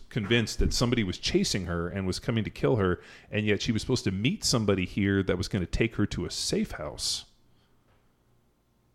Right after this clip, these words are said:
And when I told the lady, I'm like, "There's no safe house here." And she's like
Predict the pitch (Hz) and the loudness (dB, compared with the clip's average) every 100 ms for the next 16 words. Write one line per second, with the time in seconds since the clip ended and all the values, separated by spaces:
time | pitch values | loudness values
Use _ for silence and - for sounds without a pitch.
0 | _ - 101 95 95 87 131 117 92 90 | _ -4 0 2 2 2 2 4 4 4
1 | 87 87 85 82 _ _ - 87 90 - | 2 0 -2 -4 _ _ -4 -4 -4 -6
2 | 78 - - - 82 98 - 95 82 | -8 -10 -12 -12 -12 -12 -10 -10 -10